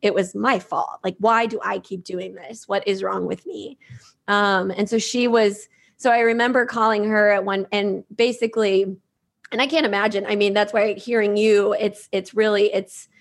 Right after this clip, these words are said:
nice to hear your perspective and refreshing because I, I can't imagine what she was going through on her end of it all. And so she, um,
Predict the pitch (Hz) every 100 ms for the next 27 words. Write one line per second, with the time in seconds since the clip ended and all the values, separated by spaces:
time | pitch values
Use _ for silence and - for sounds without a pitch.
0 | _ _ _ 240 240 247 - 240 220 220
1 | 208 208 208 208 214 - 208 202 202 190
2 | 190 190 190 208 202 208 196 190 185 196
3 | 196 190 190 190 - - 190 185 185 190
4 | 190 190 185 - 196 185 - 226 214 208
5 | 190 202 - - 185 196 - 190 190 196
6 | - 269 240 190 190 196 190 208 180 190
7 | 185 190 190 185 190 180 185 185 208 -
8 | _ _ - 233 208 202 196 - - -
9 | 240 247 247 247 240 - 208 196 185 180
10 | 185 180 185